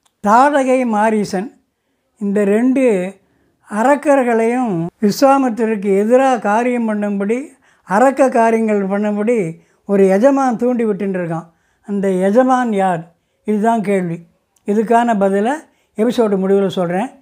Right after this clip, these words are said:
சரியா இருக்கா பார்த்துங்கோ. இப்போ எபிசோடுக்குள்ளே போகலாம்.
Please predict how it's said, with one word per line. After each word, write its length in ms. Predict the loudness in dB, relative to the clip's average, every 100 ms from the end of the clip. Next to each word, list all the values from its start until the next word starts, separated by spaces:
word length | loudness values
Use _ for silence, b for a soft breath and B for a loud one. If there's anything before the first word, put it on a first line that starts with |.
| _
சரியா 360 | -4 0 2 2
இருக்கா 300 | 0 -2 -2
பார்த்துங்கோ. 520 | -4 -4 -6 -6 -10 _ _
இப்போ 140 | _ -4
எபிசோடுக்குள்ளே 640 | -2 -2 -2 -2 -2 -4
போகலாம். 480 | -2 -2 -2 -6